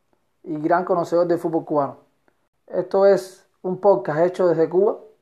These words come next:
así que si escuchan algunos problemas técnicos es por las dificultades de conectividad que existen en el país. Un saludo y espero que lo disfruten. A mí siempre me ha llamado la atención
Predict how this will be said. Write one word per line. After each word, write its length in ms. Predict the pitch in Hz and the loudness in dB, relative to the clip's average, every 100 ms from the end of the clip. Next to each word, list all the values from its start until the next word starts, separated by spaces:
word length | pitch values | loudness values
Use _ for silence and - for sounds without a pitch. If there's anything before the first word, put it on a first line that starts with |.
| _ _ _ _ _ _ | _ _ _ _ _ _
así 260 | - - 180 | -20 -10 -4
que 120 | 185 | -4
si 240 | - 160 | -2 -2
escuchan 480 | 156 151 180 185 185 | -2 -2 -2 0 0
algunos 320 | 170 156 185 | 0 -2 -6
problemas 340 | - 175 175 - | 0 0 0 -2
técnicos 520 | 196 196 190 196 196 - _ _ _ _ _ | -2 -2 0 0 0 -8 _ _ _ _ _
es 140 | 180 | -10
por 200 | 170 185 | -2 0
las 140 | 170 147 | 2 2
dificultades 560 | 147 151 143 170 180 | 0 -4 -4 2 2
de 100 | 180 | 2
conectividad 540 | 165 147 - 143 147 170 | 0 -4 -4 -4 0 0
que 80 | 160 | -2
existen 300 | 175 175 156 | -6 -6 -6
en 60 | |
el 60 | 135 | -4
país. 400 | 135 131 - _ _ _ _ _ _ _ _ _ - | -6 -6 -14 _ _ _ _ _ _ _ _ _ -16
Un 120 | 160 | -4
saludo 480 | 165 170 220 233 220 | 0 2 4 4 4
y 80 | 165 | 2
espero 240 | 175 185 | 0 0
que 80 | 180 | 2
lo 60 | |
disfruten. 440 | 170 - 160 131 131 _ _ _ _ _ _ _ _ _ _ - | 2 0 -4 -4 -12 _ _ _ _ _ _ _ _ _ _ -4
A 80 | |
mí 120 | 175 196 | -4 0
siempre 240 | 226 240 | 0 0
me 60 | 226 | -2
ha 100 | 220 | -2
llamado 280 | 226 220 | 0 2
la 60 | 214 | 2
atención 580 | 196 285 - 233 214 | 2 -6 -2 -2 -2